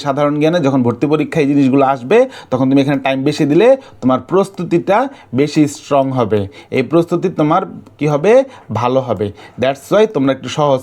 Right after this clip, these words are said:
সাবজেক্ট নেওয়ার ট্রাই করবে। এখন তোমাদের প্রাইভেট পড়তে হবে কোন কোন বিষয়ে? তোমরা অবশ্যই যেহেতু আর্টসের স্টুডেন্ট, আর্টসের স্টুডেন্টের জন্য সেটা হচ্ছে মে-, ইং-, ইংলিশটা খুব গুরুত্বপূর্ণ, তাই ইংলিশটা অবশ্যই একজন ভালো টিচারের কাছে প্রাইভেট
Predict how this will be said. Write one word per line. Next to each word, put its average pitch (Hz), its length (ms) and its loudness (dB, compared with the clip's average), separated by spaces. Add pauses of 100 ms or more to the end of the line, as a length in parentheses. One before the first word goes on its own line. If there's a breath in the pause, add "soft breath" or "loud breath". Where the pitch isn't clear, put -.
সাবজেক্ট 127 520 -2
নেওয়ার 123 240 0 (120)
ট্রাই 117 200 -2
করবে। 92 340 -6 (560)
এখন 196 240 -2
তোমাদের 175 340 0 (100)
প্রাইভেট 170 320 0 (120)
পড়তে 180 240 -2
হবে 170 180 2
কোন 165 220 -2
কোন 147 180 2
বিষয়ে? 110 340 -2
তোমরা 156 280 0
অবশ্যই 156 500 0
যেহেতু 147 300 -2
আর্টসের 139 400 0
স্টুডেন্ট, 156 400 0
আর্টসের 147 320 -2
স্টুডেন্টের 143 540 -2
জন্য 151 420 0 (280 loud breath)
সেটা 135 180 0
হচ্ছে 143 300 -2
মে-, 123 340 -2 (100)
ইং-, 151 160 2 (280)
ইংলিশটা 165 440 2
খুব 180 160 -2
গুরুত্বপূর্ণ, 143 600 0
তাই 156 320 -2 (320 loud breath)
ইংলিশটা 175 520 2
অবশ্যই 202 400 0
একজন 147 260 0
ভালো 127 140 2
টিচারের 127 300 0
কাছে 127 180 -4
প্রাইভেট 117 340 -2